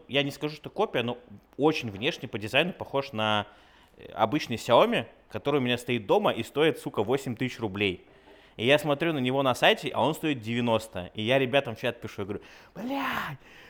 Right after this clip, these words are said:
да как такое возможно, что, блядь, это стоит? Это же, блядь, просто Китай под брендом России». И вот у нас с этого момента зародился спор, что...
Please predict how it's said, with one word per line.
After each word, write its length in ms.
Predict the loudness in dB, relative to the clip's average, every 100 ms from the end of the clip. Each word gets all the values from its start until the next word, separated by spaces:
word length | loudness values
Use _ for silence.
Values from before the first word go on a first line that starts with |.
| -16
да 160 | -8 -8
как 240 | -4 -6 -4
такое 280 | -2 0
возможно, 720 | 2 0 2 4 4 2 -4 -8
что, 160 | -8
блядь, 280 | -8 -8 -6
это 200 | -6 -6
стоит? 460 | -8 -6 -2 -2 -2
Это 180 | -6 -6
же, 120 | -6
блядь, 360 | -2 -2 -2
просто 400 | -10 -8 -8 -8
Китай 540 | -10 -10 -2 2 4 4
под 220 | 2 0
брендом 400 | -2 -2 -4 -4
России». 600 | -6 -8 -6 -4 -2 -4 -10 -20 -20 -8
И 100 | -2
вот 220 | 0 0
у 20 |
нас 260 | 0 -2 0
с 40 |
этого 220 | -2 0 -2
момента 400 | 0 -2 -2 -4
зародился 540 | -2 0 -2 -2 -4
спор, 440 | -4 -4 0 0 -2
что... 720 | -4 0 2 4 4 2